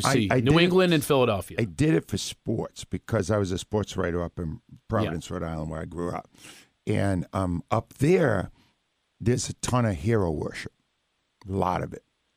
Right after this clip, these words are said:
Speaker 1: They, they worship their stars
Speaker 2: Well,
Speaker 1: like
Speaker 2: Brady.
Speaker 1: they're gods.
Speaker 2: Oh, that's
Speaker 1: Oh, well,
Speaker 2: unbelievable.
Speaker 1: I mean, when I was up there, Carl Yastrzemski and Larry
Speaker 2: Absolutely,
Speaker 1: Bird
Speaker 2: yes.
Speaker 1: and all those guys. And I hated that. I like the city. The reason I came here, I got a job offer at the Inquirer here,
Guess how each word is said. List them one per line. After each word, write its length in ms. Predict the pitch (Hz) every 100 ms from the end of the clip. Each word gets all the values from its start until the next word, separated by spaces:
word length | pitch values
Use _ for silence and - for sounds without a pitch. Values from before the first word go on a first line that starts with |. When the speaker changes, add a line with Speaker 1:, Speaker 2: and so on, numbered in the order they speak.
| _ -
Speaker 1:
They, 180 | 110 101
they 200 | 107 101
worship 540 | 92 98 - 101 -
their 160 | 85 78
stars 580 | - - 73 71 78 -
Speaker 2:
Well, 120 | 107
Speaker 1:
like 100 | 73
Speaker 2:
Brady. 440 | 120 127 110 85
Speaker 1:
they're 100 | 80
gods. 300 | 69 65 65
Speaker 2:
Oh, 40 | 87
that's 260 | 95 104
Speaker 1:
Oh, 180 | 101 101
well, 140 | 95 92
Speaker 2:
unbelievable. 300 | 110 98 -
Speaker 1:
I 60 |
mean, 260 | 107 104 98
when 140 | 107
I 140 | 107 127
was 220 | 120 98
up 160 | 104 -
there, 160 | 87 73
Carl 340 | - - 110 98
Yastrzemski 1120 | 95 82 - - 92 92 85 - - 78 - _ _ _ -
and 320 | 90 87 85
Larry 200 | 92 120
Speaker 2:
Absolutely, 1000 | 95 90 117 110 110 95 95 90 82 87
Speaker 1:
Bird 40 |
Speaker 2:
yes. 360 | 87 107 95 95
Speaker 1:
and 80 |
all 140 | 98 98
those 280 | 95 92 -
guys. 360 | 82 78 73 - _ _ -
And 140 | 127
I 100 | 147
hated 460 | 160 127 156 131 -
that. 240 | - - _ _ _ _ -
I 140 | 127
like 360 | 151 131 143 -
the 100 | -
city. 360 | - 120 104
The 120 | 95 92
reason 340 | 113 139 143
I 100 | 107
came 320 | - 123 135
here, 120 | 101
I 80 | 82
got 180 | 87 113
a 40 |
job 340 | 90 98 104 104
offer 320 | 95 - -
at 100 | -
the 100 | 87
Inquirer 500 | 82 - - 78 85
here, 260 | - 92